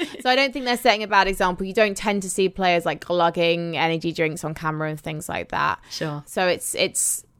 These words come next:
Speaker 1: it's not as damaging as it seemed. I think in terms of energy drinks, the conversation actually should be whether we should be limiting them in terms of under sixteens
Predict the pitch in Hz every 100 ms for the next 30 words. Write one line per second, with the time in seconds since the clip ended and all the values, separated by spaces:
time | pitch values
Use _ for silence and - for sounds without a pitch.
0 | _ - 196 196 214 202 196 180 175 175
1 | 170 160 180 170 175 175 180 175 196 185
2 | 175 165 165 165 165 160 170 - 170 160
3 | 160 156 - - 160 160 165 160 - -
4 | 170 160 160 165 - - 165 165 165 160
5 | 160 160 160 151 - 160 156 156 160 151
6 | 170 - - - - - 185 165 - -
7 | - 170 165 165 165 - -